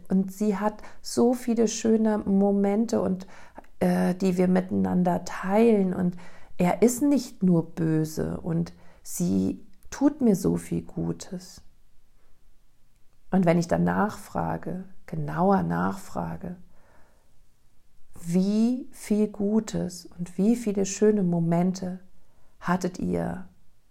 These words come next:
in der letzten Woche, in den letzten vier Wochen, in den letzten drei Monaten?“, dann gucken die meisten Klientinnen und Klienten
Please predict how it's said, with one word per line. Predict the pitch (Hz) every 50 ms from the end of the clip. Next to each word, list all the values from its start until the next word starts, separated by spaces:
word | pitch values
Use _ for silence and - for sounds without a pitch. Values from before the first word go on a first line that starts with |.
| _ _ - - - - -
in | - 170
der | 160 151
letzten | 151 156 151 151 - - - 175 156 -
Woche, | 175 175 - - - 196 214 220 - - - - - - - - - - _ - - - - - - - - - - - - - -
in | - 185
den | 196 190
letzten | 190 196 196 196 - - - 196
vier | 185 - - - 226 202 202 185 175 180
Wochen, | 180 180 185 185 185 - 240 240 254 254 247 - - - - - - - - - - - - - _ - - _ - -
in | - 185 185
den | 180 175 170
letzten | 170 165 165 - - - - 156
drei | 147 - 156 151 151
Monaten?“, | 151 156 151 165 170 175 170 165 165 165 - 190 175 175 185 180 180 - - - _ _ _ _ - - - - - - _ - - - - - - - - - - - _ _ - - -
dann | - 202 196 196 190 -
gucken | - - 254 247 247 220 202 196 185
die | 180 196 190
meisten | 175 175 175 175 185 190 196 190 - 190
Klientinnen | - - 180 160 165 170 170 170 170 170 165
und | 156 160 -
Klienten | - 160 151 147 147 156 160 156 - 170 175 180 185